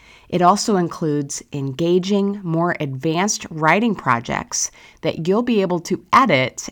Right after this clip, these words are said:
after listening to this episode. The volume and bundles that include it are twenty percent off for a limited time.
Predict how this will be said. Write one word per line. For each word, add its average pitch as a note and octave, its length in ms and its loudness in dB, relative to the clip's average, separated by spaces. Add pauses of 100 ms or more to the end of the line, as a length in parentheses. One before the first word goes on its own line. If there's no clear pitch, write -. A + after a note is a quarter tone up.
after E3 320 2
listening C#3+ 520 -2
to E3 100 -4
this C#3+ 240 -2
episode. C3+ 600 -4 (880)
The E3 100 0
volume G3 580 6
and G3+ 380 2
bundles F#3+ 500 2
that D#3+ 220 2
include D#3 460 -2
it - 260 -2
are C3 200 -2
twenty G#3+ 420 -4
percent A#3 560 -2
off C3+ 420 2
for - 300 -2
a C#3 80 0
limited C3+ 580 -4
time. - 480 -4